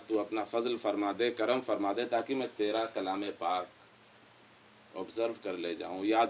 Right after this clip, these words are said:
کر لے جاؤں، محفوظ کر لے جاؤں"، تو آپ کو حسن نیت کا ثواب مل گیا۔ اللہ سبحانہ و تعالیٰ کے رجسٹر میں آپ حافظ، آپ registered حافظ ہو چکے ہیں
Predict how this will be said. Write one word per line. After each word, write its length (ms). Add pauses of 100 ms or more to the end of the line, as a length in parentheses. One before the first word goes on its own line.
کر 160
لے 180
جاؤں، 360
محفوظ 460
کر 180
لے 160
جاؤں"، 220 (1300)
تو 140
آپ 320
کو 200
حسن 180
نیت 460
کا 100
ثواب 440
مل 260
گیا۔ 180 (760)
اللہ 260
سبحانہ 300
و 60
تعالیٰ 320
کے 80
رجسٹر 460
میں 160
آپ 180 (160)
حافظ، 580
آپ 260
registered 680
حافظ 400
ہو 100
چکے 260
ہیں 180